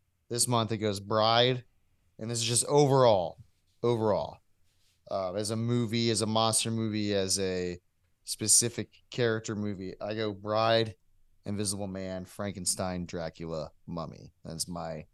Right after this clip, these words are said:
personal rankings so far, and I was just interested in, uh, what you boys, uh, think,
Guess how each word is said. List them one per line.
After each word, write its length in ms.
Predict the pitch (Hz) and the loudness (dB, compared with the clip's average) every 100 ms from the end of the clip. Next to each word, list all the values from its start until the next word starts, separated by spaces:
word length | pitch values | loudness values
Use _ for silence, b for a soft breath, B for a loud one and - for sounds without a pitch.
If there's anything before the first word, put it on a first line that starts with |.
| - - _ - | -20 -20 _ -4
personal 420 | 131 127 127 113 | 0 2 2 0
rankings 500 | 107 107 101 104 98 | -2 -2 -4 -2 0
so 240 | - 104 | 2 0
far, 240 | - 113 107 | -2 -2 0
and 100 | 110 | -2
I 40 | |
was 140 | 110 | 0
just 200 | 110 120 | 0 0
interested 560 | 131 120 127 110 123 123 | -2 -2 -4 -6 -4 -2
in, 160 | 123 123 | 0 2
uh, 280 | 123 123 | 4 4
what 200 | 120 127 127 | 2 0 -2
you 140 | 135 | -4
boys, 480 | 120 127 131 123 123 | 0 2 2 2 2
uh, 260 | 127 127 123 | 4 4 2
think, 260 | 143 135 | -4 -8